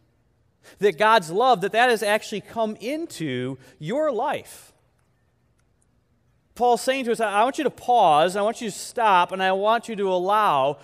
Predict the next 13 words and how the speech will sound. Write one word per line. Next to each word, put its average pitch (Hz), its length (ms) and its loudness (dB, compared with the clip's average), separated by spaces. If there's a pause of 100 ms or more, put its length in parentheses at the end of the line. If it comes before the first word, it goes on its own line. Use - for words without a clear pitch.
(180)
the 180 220 0
reality 196 720 0
of 160 120 -2
what 233 180 2
it 277 80 -2
is 254 180 -4
that 208 120 -2
God 208 280 0
has 196 140 -4
actually 196 400 -4
done 196 260 -4
for 269 340 -6
you. 123 280 -12